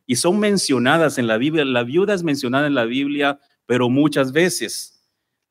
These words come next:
Porque, ¿por qué? Porque son mujeres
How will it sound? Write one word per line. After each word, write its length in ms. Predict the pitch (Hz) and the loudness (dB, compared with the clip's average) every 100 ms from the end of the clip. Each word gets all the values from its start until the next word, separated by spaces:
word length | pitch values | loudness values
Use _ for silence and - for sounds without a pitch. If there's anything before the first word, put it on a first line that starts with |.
| _ _ | _ _
Porque, 640 | 147 147 160 151 156 - - - | -4 2 2 2 0 -8 -20 -18
¿por 180 | - 160 | -2 0
qué? 220 | 160 202 | 2 0
Porque 260 | 175 135 123 | 0 -2 -2
son 180 | 123 156 | 0 0
mujeres 720 | 160 170 170 165 - - _ | 0 0 2 0 -4 -14 _